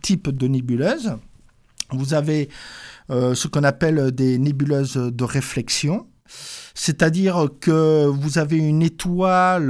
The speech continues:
qui est généralement très chaude à, à proximité et qui va envoyer des, des rayonnements en direction donc, euh, de cette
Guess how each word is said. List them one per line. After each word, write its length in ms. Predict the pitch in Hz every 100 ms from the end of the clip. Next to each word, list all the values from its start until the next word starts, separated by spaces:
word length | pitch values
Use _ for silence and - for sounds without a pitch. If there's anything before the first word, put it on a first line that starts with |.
| -
qui 340 | - 127 127 127
est 80 |
généralement 520 | 117 135 131 139 135 135
très 280 | - 156
chaude 500 | 147 - 156 156 156
à, 240 | 127 123 127
à 120 | 143
proximité 1000 | 139 151 147 - 156 151 147 170 160 160 156 - - - - - - 185
et 240 | 170 160
qui 280 | - 170 156
va 840 | 147 165 160 156 151 143 139 135 135 - - - - _
envoyer 340 | 165 170 175
des, 240 | 175 143 139
des 140 | 139
rayonnements 960 | 135 143 175 180 170 175 180 185 185 185
en 120 | 135
direction 1000 | 135 131 165 170 - - - 170 180 170
donc, 400 | 139 135 135 -
euh, 140 | 123
de 160 | 120 123
cette 340 | - 135 131